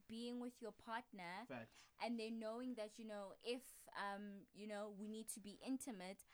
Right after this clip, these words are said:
Speaker 1: I should reward you. That's how some women think, you know, and then you should see my body as a temple and then you should,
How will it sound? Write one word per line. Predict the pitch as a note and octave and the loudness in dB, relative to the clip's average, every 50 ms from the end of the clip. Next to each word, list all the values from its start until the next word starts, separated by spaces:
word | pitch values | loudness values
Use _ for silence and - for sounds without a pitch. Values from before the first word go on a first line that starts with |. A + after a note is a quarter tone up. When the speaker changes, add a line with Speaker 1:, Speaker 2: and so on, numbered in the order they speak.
| - - - | -10 4 8
Speaker 1:
I | G3+ C4 | 8 8
should | A#3 - - A#3+ G3+ F#3 F#3 | 8 8 4 2 2 4 4
reward | G#3 F#3+ F#3 E3+ F#3 G3+ G3+ G#3+ A3 F#3+ - | 4 4 6 6 8 10 10 10 8 6 4
you. | E3+ E3+ E3+ | 0 0 4
That's | F3+ G3+ A#3 - | 6 6 6 6
how | C#4 B3+ | 6 4
some | A#3+ B3 - G#3+ A3 A3+ | 4 4 4 4 4 4
women | G#3 G3+ G3+ G#3 G3 G3 G3+ - - | 4 2 0 0 -2 -4 -4 0 2
think, | A#3+ G3+ D3+ C#3+ B2+ - - - - - - - | 2 2 2 0 -6 -10 -14 -18 -20 -20 -10 -2
you | G3 A3 | 0 2
know, | G#3 G3+ G3+ G3 G3+ A3 - - - - - | 4 6 6 4 4 2 -4 -10 -8 0 2
and | G3+ G#3+ | 4 4
then | G#3 G3+ G3+ G#3 | 4 2 0 0
you | G#3+ A3 | 0 0
should | G#3+ - B3 A3 - - | 0 -2 -2 -2 -2 -2
see | - A3+ | -2 0
my | G#3+ G3 F#3+ F#3+ | 0 2 0 2
body | F#3 F#3+ F#3+ F3+ G#3 G3+ E3 F3+ | 4 2 2 2 2 2 2 2
as | G3 F3+ | 2 0
a | G3 F3 - - - B3 | -2 -6 -6 -2 2 2
temple | A3+ A#3 A#3 - - A3 F#3+ F#3+ G3 G3+ G#3+ A#3 - - - - - - | 4 4 2 0 0 0 2 2 2 2 2 0 -6 -12 -18 -10 -4 -2
and | F#3+ G#3 G3+ | 0 2 2
then | G3+ G3 G3 G3 | 2 0 0 -2
you | F#3 G3 G3+ | -2 -2 -4
should, | F#3+ - - A3+ G3+ G3 F#3+ F#3+ F3+ | -4 -2 0 0 0 2 2 0 -2